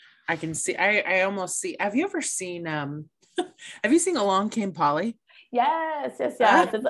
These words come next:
Speaker 2: yes, yes.
Speaker 1: So
Speaker 2: <laughs>
Speaker 1: that's my boy-, one of my boyfriend's favorite movies. He relates with Ben Stiller in almost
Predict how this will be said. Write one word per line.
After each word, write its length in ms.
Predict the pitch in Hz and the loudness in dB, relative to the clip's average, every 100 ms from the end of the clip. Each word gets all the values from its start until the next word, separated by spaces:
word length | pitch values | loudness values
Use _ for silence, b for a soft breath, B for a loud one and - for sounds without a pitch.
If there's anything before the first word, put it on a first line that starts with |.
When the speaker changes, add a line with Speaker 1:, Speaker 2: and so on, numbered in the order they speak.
| - | 0
Speaker 2:
yes, 320 | 226 214 190 - - - | 2 2 0 -6 -10 -4
yes. 300 | 180 180 - _ | -4 -4 -12 _
Speaker 1:
So 440 | 202 185 180 160 160 | 2 4 4 0 -4
Speaker 2:
<laughs> 80 | - | -6
Speaker 1:
that's 340 | 202 214 208 202 | -2 0 -2 -8
my 160 | 190 | -8
boy-, 280 | 170 185 185 | -6 -6 -6
one 160 | 185 202 | -6 -4
of 60 | |
my 100 | 185 | -4
boyfriend's 440 | 170 170 165 156 - | -2 -4 -6 -10 -6
favorite 300 | 160 151 147 | -4 -4 -4
movies. 420 | 151 147 147 139 | -6 -4 -6 -4
He 120 | 240 | 0
relates 440 | 277 262 233 226 185 | 2 4 2 0 -6
with 200 | 175 151 | -8 -4
Ben 200 | 175 165 | -6 -6
Stiller 540 | - 170 160 147 147 | -4 -4 -2 -2 -4
in 120 | 151 | -4
almost 400 | 156 165 160 160 | -4 -6 -8 -12